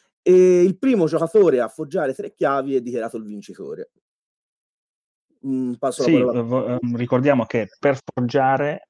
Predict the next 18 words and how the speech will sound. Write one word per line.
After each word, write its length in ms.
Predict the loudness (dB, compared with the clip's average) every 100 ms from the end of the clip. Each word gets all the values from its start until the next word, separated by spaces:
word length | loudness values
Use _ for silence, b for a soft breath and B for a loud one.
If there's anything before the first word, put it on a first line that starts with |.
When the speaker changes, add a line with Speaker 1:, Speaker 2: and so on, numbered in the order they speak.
| -8
Speaker 2:
va 180 | -4
atteso 420 | -4 -4 -4 -4 -6
il 140 | -4
turno 260 | -4 -4 -6
successivo, 600 | -8 -10 -6 -4 -4 -4
quindi 260 | -4 -4
all'inizio 480 | 0 2 2 2 0
del 120 | 0
proprio 280 | 0 -2 -2
turno 460 | 0 0 0 -4 -6 _ _ b b
si 220 | -6 -2
forgia 320 | 2 2 2
la 80 | -2
chiave, 360 | 0 -2 -2 -4
quindi 300 | -2 -2 -4
l'avversario 680 | -2 0 0 -4 0 0 2
nel 240 | 0 -2 -2
turno 520 | 0 2 0 -6 -8